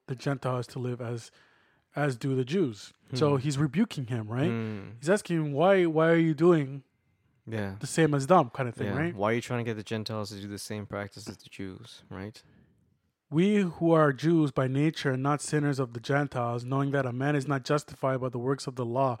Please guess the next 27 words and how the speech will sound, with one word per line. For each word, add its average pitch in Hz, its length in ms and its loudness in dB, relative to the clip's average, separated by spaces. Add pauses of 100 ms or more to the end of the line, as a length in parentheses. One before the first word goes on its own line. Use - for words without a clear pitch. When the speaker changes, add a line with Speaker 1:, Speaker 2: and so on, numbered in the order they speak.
(360)
Speaker 1:
but 135 140 -6
by 135 140 2
the 123 100 -4
faith 147 280 0
of 131 100 -2
Jesus 131 340 -2
Christ, 139 480 -2
even 151 260 2
Speaker 2:
Mm. 143 40 -2
Speaker 1:
when, 139 320 -2 (560)
even 165 440 4
we 165 320 2
have 131 240 0
believed 135 360 0
in 123 120 -2
Jesus 123 240 -4
Christ, 131 320 -2
that 123 140 -2
we 139 140 -2
might 143 460 0
be 143 120 -6
justified 131 640 0
by 127 120 -2
the 117 80 -8
faith 139 320 -2
of 117 120 -8
Christ, 135 520 0